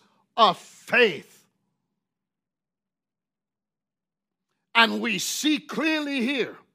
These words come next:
where faith was called sacrifice. Say it with me. Faith was known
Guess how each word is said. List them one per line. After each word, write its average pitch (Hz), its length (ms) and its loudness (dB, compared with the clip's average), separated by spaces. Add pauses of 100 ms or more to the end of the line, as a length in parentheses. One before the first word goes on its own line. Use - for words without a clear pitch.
(1120)
where 220 400 2 (600)
faith - 800 -2 (580)
was 190 360 2 (100)
called 233 680 4 (380)
sacrifice. - 1200 -2 (380)
Say 262 340 6
it 262 100 -6
with 190 240 -2
me. 120 220 -16 (640)
Faith - 760 -2 (440)
was 175 380 0
known 214 600 2